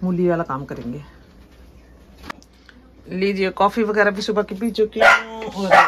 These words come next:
चाय वगैरह भी पी ली है, और अब मैं बनाने लगी हूँ पराठे मूली के, दही के साथ, बहुत टेस्टी लगते हैं। तो दही मैं रात को ही हमेशा जमा के रख लेती हूँ। मैं, मेरे को ये आदत है कि फ्रेश दही ही खाना है,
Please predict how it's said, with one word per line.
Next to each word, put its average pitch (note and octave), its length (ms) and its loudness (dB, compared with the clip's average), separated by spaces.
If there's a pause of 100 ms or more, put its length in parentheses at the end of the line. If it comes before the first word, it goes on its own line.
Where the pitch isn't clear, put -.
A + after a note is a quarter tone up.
(140)
चाय G#3 320 4
वगैरह G#3+ 220 -2
भी G#3 220 -8
पी G#3+ 180 -8
ली G#3+ 200 -4
है, G#3+ 200 0
और - 760 -6
अब F#3+ 260 4
मैं F#3 200 -2
बनाने E3 340 -4
लगी D3+ 260 -8
हूँ E3 540 -10 (140)
पराठे C#3+ 400 -8 (320)
मूली E3+ 300 -2
के, C3+ 160 -12 (640)
दही G#3 260 4
के F#3 100 -2
साथ, E3 180 -2
बहुत D3 260 -8
टेस्टी D3+ 280 -6
लगते - 280 4
हैं। - 960 -14
तो E3+ 260 -2
दही F#3 260 -2
मैं G3 240 2
रात F3 220 2
को G3+ 100 0
ही F#3+ 80 4
हमेशा F#3 320 0
जमा D#3+ 260 0
के E3 100 -6
रख D3+ 180 -8
लेती D#3 300 -8
हूँ। D3+ 140 -12 (720)
मैं, E3+ 440 0
मेरे F3+ 180 0
को G#3+ 100 2
ये G#3 120 6
आदत F3 300 6
है F#3+ 60 -2
कि G#3 160 -4
फ्रेश A3+ 400 0
दही G#3+ 340 6
ही G#3+ 100 2
खाना F#3 320 2
है, B2 180 -6